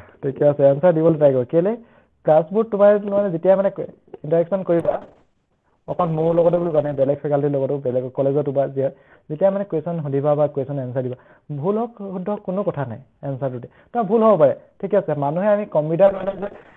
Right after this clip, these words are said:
Google নহয় যে তোমাক question হ'লে তুমি correct এনচাৰটো দিবা, নহ'ব পাৰে। মোকো কিবা সুধিলে মই কা-, ভুল এনচাৰ দিব পাৰোঁ,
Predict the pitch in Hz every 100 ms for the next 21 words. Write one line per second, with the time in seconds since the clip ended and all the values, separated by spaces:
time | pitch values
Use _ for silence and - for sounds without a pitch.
0 | - 143 143 196 190 185 202 202 - 175
1 | 170 185 156 147 175 175 170 170 156 147
2 | 160 151 160 151 151 156 _ _ _ _
3 | 190 202 262 254 165 170 - 175 226 240
4 | 208 220 214 214 214 220 214 - _ 202
5 | 190 - 180 208 208 214 170 151